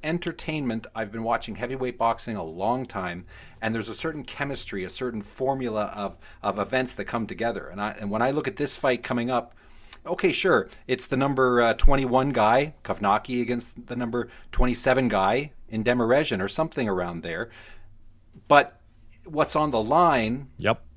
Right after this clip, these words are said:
Speaker 1: and the, the audience and the crowd and the backers, like, the people that are putting on the event are Kovnacki's people. Uh, P B C is putting on the event. That means they're paying for it. They're paying Demirezen.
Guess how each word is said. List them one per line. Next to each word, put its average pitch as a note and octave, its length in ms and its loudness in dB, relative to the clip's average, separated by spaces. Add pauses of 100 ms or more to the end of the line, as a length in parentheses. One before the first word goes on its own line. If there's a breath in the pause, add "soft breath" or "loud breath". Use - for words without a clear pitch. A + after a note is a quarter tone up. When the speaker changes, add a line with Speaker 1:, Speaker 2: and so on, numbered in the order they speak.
Speaker 1:
and C3 260 0
the, A2 280 -4
the A2 260 -4
audience B2+ 480 4
and A2 80 -4
the G2 60 -2
crowd C#3 500 4
and A2 120 0
the G2+ 60 0
backers, A#2+ 520 2
like, A2+ 160 -8
the - 60 -16
people D3+ 260 -8
that C3+ 80 -2
are A#2+ 60 -2
putting B2+ 260 2
on E3 200 4
the F3+ 100 4
event C3 400 2
are A2+ 180 6
Kovnacki's A2+ 600 0
people. E3 400 -6 (360 loud breath)
Uh, G2+ 140 -4
P C#3 200 -4
B D3+ 120 -4
C C#3+ 220 -4
is B2+ 80 -4
putting B2+ 300 0
on A#2 160 0
the G#2+ 80 0
event. A#2 360 0
That A#2 200 0
means G#2+ 180 -4
they're B2 140 2
paying C3+ 340 -4
for F#2+ 260 -4
it. A#2+ 120 -4
They're A2+ 120 -4
paying C#3 380 -2
Demirezen. F#2+ 600 -4